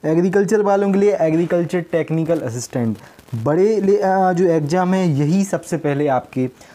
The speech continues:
होने वाले हैं। तो दोस्तों, इस पूरे अपडेट को कवर करेंगे और देखेंगे कि आपका जो पीईटी है उसके फॉर्म कब से डलेंगे, उसमें क्राइटेरिया वगैरह क्या रहेगा। सिलेबस हम लोग पहले भी डिस्कस कर चुके हैं, एक बार फिर से इसके सिलेबस को डिस्कस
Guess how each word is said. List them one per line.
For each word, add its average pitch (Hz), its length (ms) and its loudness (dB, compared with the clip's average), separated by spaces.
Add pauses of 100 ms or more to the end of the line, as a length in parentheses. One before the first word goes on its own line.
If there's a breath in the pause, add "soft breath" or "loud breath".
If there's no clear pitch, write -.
(160 loud breath)
होने 196 220 2
वाले 160 200 2
हैं। 156 100 -2
तो 196 80 2
दोस्तों, 240 280 0
इस 240 80 -4
पूरे 214 320 2
अपडेट 180 400 0
को 208 140 -2
कवर 185 280 0
करेंगे 180 400 2
और 190 240 0
देखेंगे 170 520 0
कि - 180 -6
आपका 190 260 -2
जो 196 140 0
पीईटी 185 460 -2
है 180 220 0 (400 loud breath)
उसके 190 260 -2
फॉर्म 220 340 -2
कब 185 180 -2
से - 180 -4
डलेंगे, 190 400 0
उसमें 185 340 -2
क्राइटेरिया 185 580 0
वगैरह 180 260 0
क्या 170 200 0
रहेगा। 170 320 0
सिलेबस 180 500 0
हम 208 100 0
लोग 208 180 -2
पहले 175 300 0
भी 220 100 0
डिस्कस 202 300 -4
कर 175 160 -2
चुके 170 200 -2
हैं, 254 120 0 (380 loud breath)
एक 185 140 0
बार 208 140 2
फिर 190 200 -2
से 220 180 0
इसके 208 200 -4
सिलेबस 160 380 0
को 170 100 -4
डिस्कस 202 420 -2